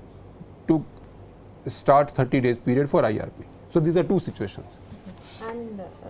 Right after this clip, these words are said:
Speaker 2: there is a query, when I R, if an I R P is appointed on Friday, then what will be the third day for issuing public announcement?
Speaker 1: See,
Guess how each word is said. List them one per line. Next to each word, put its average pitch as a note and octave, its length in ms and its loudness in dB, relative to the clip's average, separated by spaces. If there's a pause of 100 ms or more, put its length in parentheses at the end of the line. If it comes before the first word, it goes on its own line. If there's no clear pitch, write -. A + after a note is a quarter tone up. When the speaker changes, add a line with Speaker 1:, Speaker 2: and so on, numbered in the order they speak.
(120)
Speaker 2:
there A3+ 120 -4
is C4+ 100 -4
a C#4+ 100 -4
query, G#3+ 340 -8 (360)
when G#3+ 180 -8
I G3 160 -6
R, B3+ 260 -2
if - 200 -12
an G#3+ 100 -10
I F#3+ 160 -8
R A#3+ 120 -4
P D4 200 -8
is B3+ 140 -8
appointed A#3 440 -10
on G3+ 220 -10 (160)
Friday, G#3+ 520 -6 (480)
then B3 260 -6
what A3+ 240 -6
will D4 80 -8
be C#4+ 140 -8
the B3 100 -12 (140)
third B3+ 280 -2
day A3+ 220 -6
for G#3 120 -10
issuing G#3 420 -10
public F#3+ 360 -14
announcement? D#3 500 -16 (3000)
Speaker 1:
See, - 320 0